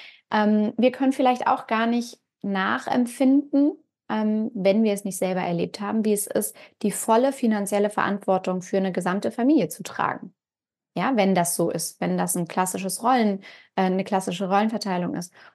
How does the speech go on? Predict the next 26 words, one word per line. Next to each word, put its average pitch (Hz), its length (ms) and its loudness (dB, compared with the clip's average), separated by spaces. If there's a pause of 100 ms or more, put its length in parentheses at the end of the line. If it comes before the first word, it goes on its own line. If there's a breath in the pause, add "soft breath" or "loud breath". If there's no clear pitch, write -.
(120)
Und, 190 280 2
ähm, 185 380 2 (160)
deswegen 202 460 2
ist 202 160 -2
es 196 100 -6
immer 202 140 -2
so 185 140 2
wichtig, 220 360 -2
da 190 380 0 (100)
sich 190 480 -4
gegenseitig 190 920 0 (680)
anzuerkennen 185 680 -2
und 175 100 -6
zu 180 120 -8
sagen, 180 220 -4
„Okay, 185 380 -2
ich - 260 -10
spüre 240 360 0
das 180 200 -4
nicht 190 180 -6
zu 196 80 -4
hundert 190 200 -4
Prozent, 185 340 -2
weil 175 180 2
ich - 180 -8
es, - 240 -8